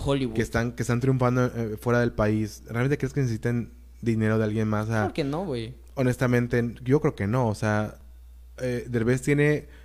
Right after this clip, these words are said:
Speaker 2: un programa en Amazon Prime, tiene un programa en Apple Plus,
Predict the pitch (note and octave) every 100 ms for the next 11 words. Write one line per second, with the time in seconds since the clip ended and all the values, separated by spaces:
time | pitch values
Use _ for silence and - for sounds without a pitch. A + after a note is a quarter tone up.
0 | - - - - C#3+ C3 C3+ C3+ C#3 C#3
1 | A#2+ A2+ A#2+ B2 A#2+ B2 B2+ D3+ F3+ -
2 | - - - - B2 B2+ B2 - B2+ A#2+
3 | A#2 G#2+ A#2 C#3 E3 -